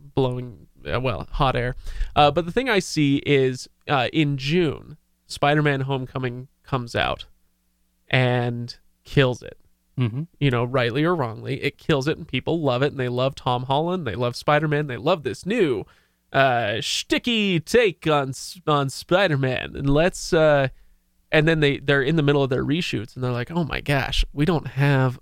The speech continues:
Speaker 1: uh, we don't have a quippy Spider-Man character. What are we gonna do?" And they, like, everything, I feel like almost everything with Barry Allen was a reshoot, eh, you know,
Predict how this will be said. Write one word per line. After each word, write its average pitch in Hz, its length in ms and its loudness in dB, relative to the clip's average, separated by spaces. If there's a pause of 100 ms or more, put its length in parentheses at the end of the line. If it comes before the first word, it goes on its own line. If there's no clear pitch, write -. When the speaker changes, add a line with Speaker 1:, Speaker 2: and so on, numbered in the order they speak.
(120)
Speaker 1:
uh, 131 240 2
we 147 100 2
don't 190 160 2
have 156 120 2
a 139 60 2
quippy 143 500 2 (160)
Spider-Man 139 680 2 (140)
character. 123 560 0 (920)
What 156 140 4
are 170 40 6
we 147 80 2
gonna 135 160 2
do?" 147 380 2
And 143 180 0
they, 113 160 2
like, 143 260 2
everything, 165 480 0
I 139 180 0
feel 180 200 2
like 139 160 0
almost 135 320 -4
everything 131 420 0
with 123 220 -2
Barry 123 360 2
Allen 131 380 0 (680)
was 127 320 2
a 123 40 2
reshoot, 123 460 0 (560)
eh, 123 320 2
you 120 200 -4
know, 92 220 -2